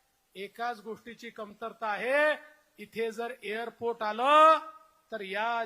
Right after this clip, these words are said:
जिल्ह्याचं चित्र बदलून जाईल. आणि मला आनंद वाटतो, माननीय प्रधानमंत्र्यांनी घोषणा केली, आता या भागामध्ये नवीन एअरपोर्ट देखील तयार होणार आहे.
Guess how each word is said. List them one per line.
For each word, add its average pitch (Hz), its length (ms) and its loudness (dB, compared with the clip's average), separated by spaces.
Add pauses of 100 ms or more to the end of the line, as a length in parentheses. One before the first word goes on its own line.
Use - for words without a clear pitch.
जिल्ह्याचं 220 560 -8
चित्र 254 440 -12
बदलून 220 420 -10
जाईल. 214 680 -4 (560)
आणि 214 180 0
मला 220 200 -2
आनंद 262 400 2
वाटतो, 285 640 8 (440)
माननीय 240 520 -6
प्रधानमंत्र्यांनी 240 1040 -2
घोषणा 233 520 -2
केली, 285 600 8 (320)
आता 240 280 0
या 240 300 2
भागामध्ये 233 800 0 (240)
नवीन 220 280 -6 (140)
एअरपोर्ट 233 720 0
देखील 214 400 -8
तयार 208 280 -4
होणार 202 340 -8
आहे. 196 220 -8